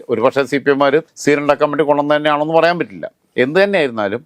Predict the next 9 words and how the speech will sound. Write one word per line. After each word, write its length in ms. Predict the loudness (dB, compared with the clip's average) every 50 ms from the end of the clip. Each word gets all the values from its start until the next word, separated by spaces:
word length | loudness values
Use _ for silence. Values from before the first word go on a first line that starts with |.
| _ 0
ഒരു 120 | 0 0
സന്ദർഭത്തെ, 760 | 2 0 0 -2 0 0 0 -2 0 0 -2 -2 0 -2 -2
സാഹചര്യത്തെ 680 | -2 0 0 0 0 0 -2 -2 -2 -2 0 0 0 0
എങ്ങനെ 220 | 0 0 -2 0 0
കൈകാര്യം 440 | 0 0 2 2 2 2 0 -2 -4
ചെയ്യണമെന്നുള്ളതിനെക്കുറിച്ച് 920 | -2 0 0 2 2 0 -2 -2 -2 -2 0 0 -2 -2 -4 -8 -8 -8
ഇപ്പോഴും 200 | -6 -2 0 0
ഇങ്ങനെ 200 | 0 0 -2 -2
പഠിച്ചിട്ടില്ല. 560 | -2 -2 -4 -4 -10 -16 -16 -14 -10 -10 -10